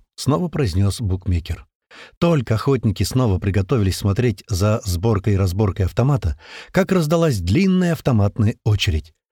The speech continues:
Крик они не слышали, но зато все услышали стрельбу. За первой — вторая очередь, затем третья. «Тревога!» заорал кто-то среди них. И тут взвыла сирена. Охотники, тут же позабыв про игру,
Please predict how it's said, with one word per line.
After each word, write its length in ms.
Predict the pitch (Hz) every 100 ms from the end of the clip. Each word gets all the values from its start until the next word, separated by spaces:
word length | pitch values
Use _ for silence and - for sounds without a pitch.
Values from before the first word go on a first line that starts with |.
| _
Крик 260 | - 143 123
они 200 | 123 135
не 120 | 123
слышали, 440 | 110 175 175 98 101
но 120 | 110
зато 240 | 110 110
все 320 | 95 - 120
услышали 600 | 165 170 - 113 101 110 110
стрельбу. 580 | - 110 98 82 71 - _ - -
За 200 | 92 107
первой — 360 | 95 156 160 170
вторая 420 | - 165 120 143
очередь, 340 | 143 123 92
затем 400 | - 104 - 123
третья. 480 | 98 107 87 82 69 _ - -
«Тревога!» 840 | 123 180 240 254 247 247 240 220 151 _ _
заорал 400 | 98 85 90 95
кто-то 340 | 92 - 110 107
среди 300 | - 98 113
них. 320 | 95 69 - _ _ -
И 80 | -
тут 240 | - 226
взвыла 360 | 151 143 170 165
сирена. 460 | - 117 95 90 - _ _ _ -
Охотники, 640 | 156 190 170 165 147 156
тут 280 | 139 156 131
же 100 | 123
позабыв 480 | 127 113 110 127 -
про 260 | 104 90
игру, 400 | 78 101 175 110